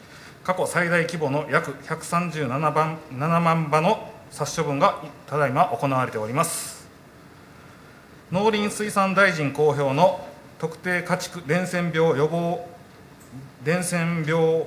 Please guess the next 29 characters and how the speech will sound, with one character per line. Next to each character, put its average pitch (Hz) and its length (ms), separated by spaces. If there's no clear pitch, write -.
防 175 200
疫 - 40
指 170 140
針 165 300
に 123 80
よ 120 100
り 127 80
ま 139 100
す - 80
と、 - 340
第 190 220
二 160 140
章 135 360
発 185 180
生 185 280
予 180 160
防 180 180
対 180 160
策 135 240
に 120 60
お 135 120
い 127 40
て、 165 320
市、 180 320
町、 - 500
村 160 280
お 147 80
よ 185 120
び 127 120